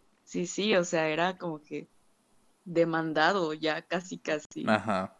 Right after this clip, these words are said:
Speaker 2: o sea, te, la
Speaker 1: Ya,
Speaker 2: sociedad te lo
Speaker 1: Aquí
Speaker 2: demandaba.
Speaker 1: el
Speaker 2: Y el
Speaker 1: y
Speaker 2: hecho es
Speaker 1: tenías
Speaker 2: de
Speaker 1: un
Speaker 2: que
Speaker 1: hijo, "A ver, el hermanito".
Speaker 2: Ajá.
Speaker 1: <laughs>
Speaker 2: Sí, tenías que tener un ch-, de hijos.
Speaker 1: Sí.
Speaker 2: Pe-, pero el hecho es de que siento como que esa presión social derivaba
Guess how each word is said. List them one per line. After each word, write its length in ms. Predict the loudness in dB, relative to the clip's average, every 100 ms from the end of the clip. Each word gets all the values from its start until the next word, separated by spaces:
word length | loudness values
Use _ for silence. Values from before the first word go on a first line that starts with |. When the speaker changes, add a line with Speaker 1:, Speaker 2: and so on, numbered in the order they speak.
| -4
Speaker 2:
o 80 | 0
sea, 120 | 0
te, 220 | 2 0
la 180 | 6 6
Speaker 1:
Ya, 40 |
Speaker 2:
sociedad 420 | 8 4 8 8 8
te 100 | 8
lo 80 | 8
Speaker 1:
Aquí 60 |
Speaker 2:
demandaba. 680 | 8 6 6 8 8 8 4
Speaker 1:
el 160 | 2 2 -4 -20 -20 -18 -18 _
Speaker 2:
Y 160 | 2 6
el 120 | 8
Speaker 1:
y 20 |
Speaker 2:
hecho 80 | 8
es 40 | 8
Speaker 1:
tenías 160 | 8
Speaker 2:
de 60 | 6
Speaker 1:
un 60 | 4
Speaker 2:
que 60 |
Speaker 1:
hijo, 140 | 2 -2 -12 -6
"A 60 | -4
ver, 80 | -2 0
el 200 | 2 2
hermanito". 840 | 2 2 2 2 0 -4 -6 -6 -8 _ _ -6 0
Speaker 2:
Ajá. 340 | 2 4 8
Speaker 1:
<laughs> 680 | 8 8 4 4 0 -10 -10 _ -20 -12 2
Speaker 2:
Sí, 240 | 4 6
tenías 260 | 6 4 2
que 80 |
tener 260 | 2 6 6
un 80 | 6
ch-, 40 | 0 _ _ 0
de 80 | 2
hijos. 380 | 2 2 0 -6 -20 -20 -12
Speaker 1:
Sí. 720 | -2 0 2 0 -2 -4 -10 _ _ 0
Speaker 2:
Pe-, 160 | 0 4
pero 220 | 6 8
el 80 | 8
hecho 200 | 6 4
es 60 | 4
de 100 | 6
que 340 | 6 4 0
siento 420 | -4 0 2 2 2
como 220 | 2 4
que 160 | 6 6
esa 240 | 4 2
presión 360 | 4 4 2 2
social 600 | 0 4 6 6 2 -4
derivaba 920 | 6 8 8 10 10 10 6 4